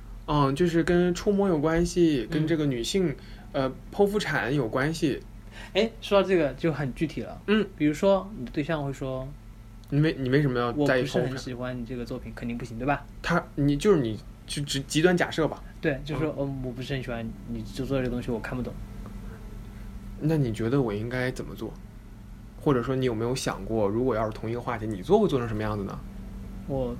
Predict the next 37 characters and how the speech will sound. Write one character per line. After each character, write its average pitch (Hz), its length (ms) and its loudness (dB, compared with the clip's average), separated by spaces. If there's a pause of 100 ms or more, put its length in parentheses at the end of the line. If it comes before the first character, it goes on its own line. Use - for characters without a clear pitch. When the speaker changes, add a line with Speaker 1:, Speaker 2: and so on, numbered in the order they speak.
(100)
Speaker 2:
不 - 80 -6
用 143 100 -2
去 143 80 -4
想 135 160 -4
这 120 80 -2
个， 127 80 -2
我 120 120 -2
又 117 40 -2
不 113 140 -6
是 139 140 -2
做 147 120 4
这 160 160 6
个 165 60 6
的， 123 80 0 (160)
<laughs> - 160 -8
我 156 60 0
只 160 160 2
是 170 200 6 (120)
直 147 160 0
观 160 120 6
地 160 80 4
告 160 140 6
诉 143 140 -4
你， 131 100 -2
我， 123 220 -2
我， 117 320 -2
我， 120 120 -4 (120)
我 113 120 -2
看 135 220 -4
了， 123 60 -4
我 113 40 -4
不 117 80 -4
是 110 80 -6
很 110 120 -2
喜 98 80 -6
欢。 101 180 -8 (220)
Speaker 1:
那 151 500 6